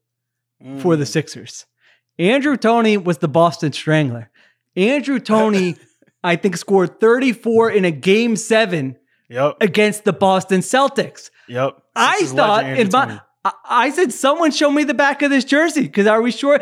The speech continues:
Speaker 1: that's not an Andrew Toney jersey?" 'Cause it, it would make much more sense. Bryce Harper, like, thinks about these things. You know, he's very in tune to,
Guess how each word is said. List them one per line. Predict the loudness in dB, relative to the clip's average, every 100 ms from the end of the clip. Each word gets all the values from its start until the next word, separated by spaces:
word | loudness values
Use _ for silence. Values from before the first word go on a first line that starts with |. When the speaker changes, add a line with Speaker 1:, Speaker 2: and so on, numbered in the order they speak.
| -2 -12
Speaker 1:
that's | -4 0 0
not | 2 2
an | 2
Andrew | 2 2 0 0
Toney | 2 2 0
jersey?" | 2 2 2 -2
'Cause | 0
it, | 0 -2 -2
it |
would | 0 2
make | -2 -2
much | -2 -2 -2
more | -2 -2
sense. | 0 -2 -2 -2
Bryce | 0 0
Harper, | 2 0 2 2
like, | 2 0
thinks | -4 -2
about | -2 0 0
these | -2 -4
things. | 2 2 0 -6
You | -4
know, | -2
he's | -2
very | 0 -2 0
in | -4
tune | -4 -2 -2 0
to, | 2 0